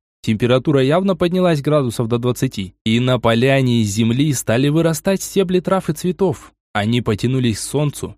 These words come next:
и через несколько минут бутоны полевых цветов раскрылись, и вся поляна расцвела яркими красками ромашек, васильков и незабудок. Сергей нарвал целую охапку полевых цветов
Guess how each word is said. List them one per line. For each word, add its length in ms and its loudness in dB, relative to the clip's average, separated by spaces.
и 80 -2
через 280 0
несколько 440 0
минут 320 2
бутоны 420 2
полевых 400 2
цветов 400 0
раскрылись, 680 -2
и 180 0
вся 320 2
поляна 500 2
расцвела 600 0
яркими 560 0
красками 520 0
ромашек, 600 0
васильков 600 0
и 60 2
незабудок. 760 -2
Сергей 480 0
нарвал 380 4
целую 400 4
охапку 400 -2
полевых 420 2
цветов 500 -4